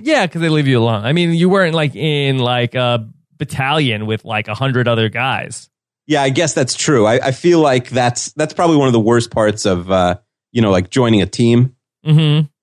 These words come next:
Speaker 2: is, you know, like, the bathrooms. You go to, like, an away game, the bathrooms are, you know, they could be terrible.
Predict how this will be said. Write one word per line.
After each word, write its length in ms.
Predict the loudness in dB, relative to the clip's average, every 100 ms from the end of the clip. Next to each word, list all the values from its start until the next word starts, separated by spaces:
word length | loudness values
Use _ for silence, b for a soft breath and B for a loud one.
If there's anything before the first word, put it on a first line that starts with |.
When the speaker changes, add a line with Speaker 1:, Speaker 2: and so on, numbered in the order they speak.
| _
Speaker 2:
is, 220 | -2 0
you 80 | 2
know, 160 | 2 2
like, 160 | 0
the 100 | -2
bathrooms. 640 | 0 0 2 2 2 2 2
You 80 |
go 100 | 2
to, 140 | 2 2
like, 180 | 2 2
an 60 |
away 320 | 2 4 2
game, 240 | 2 2 2
the 100 | 0
bathrooms 560 | 0 0 2 2 2
are, 220 | 2 2 2
you 100 | 2
know, 100 | 2
they 80 |
could 100 | 0
be 60 | -2
terrible. 460 | -2 0 0 -4